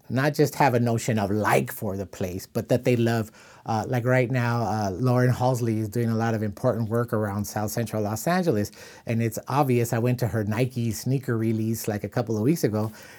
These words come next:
and it's obvious that as an artist, she loves the place that she comes from, and it's like all the cultural nuances, uh, are, are being fed into this practice. She has an exhibition that opens,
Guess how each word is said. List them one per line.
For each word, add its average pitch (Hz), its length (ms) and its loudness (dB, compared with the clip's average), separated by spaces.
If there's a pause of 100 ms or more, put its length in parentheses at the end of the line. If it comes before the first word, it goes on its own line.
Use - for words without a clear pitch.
and 117 140 0
it's 117 140 -2
obvious 131 500 -2
that 110 220 -4 (760)
as 113 140 -2
an 110 120 0
artist, 127 320 4
she 131 220 0
loves 110 400 2
the 107 100 -2
place 110 280 -2
that 110 100 -2
she 135 140 -6
comes 226 260 0
from, 98 220 -6
and 101 120 -4
it's 107 160 -6
like 98 160 -6 (120)
all 123 140 4
the 117 100 2
cultural 117 480 0
nuances, 117 720 2 (400)
uh, 107 320 0 (880)
are, 117 380 2 (260)
are 117 240 0
being 113 340 0
fed 120 380 0
into 110 240 0
this 98 140 -6
practice. 131 540 -4
She 127 100 4
has 117 160 4
an 110 100 2
exhibition 113 480 -2
that 104 140 0
opens, 104 520 -4